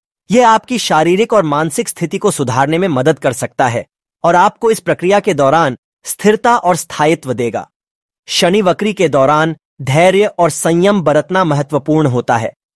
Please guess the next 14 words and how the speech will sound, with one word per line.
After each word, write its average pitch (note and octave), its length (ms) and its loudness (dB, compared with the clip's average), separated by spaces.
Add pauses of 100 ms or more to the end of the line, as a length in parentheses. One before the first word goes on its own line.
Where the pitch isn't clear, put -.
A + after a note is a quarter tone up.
(420)
इस A3 120 2
समय A3 300 0
में A3+ 140 0
आपको G3 300 0
व्यक्तिगत E3 540 0 (320)
और F3+ 120 2
पेशेवर G#3 560 0
जीवन E3+ 400 -2
के G#3+ 120 -2
क्षेत्र G3 420 -4
में G#3+ 180 0
थोड़ा C4+ 320 2
अधिक F3+ 380 0
सतर्क G#3+ 460 0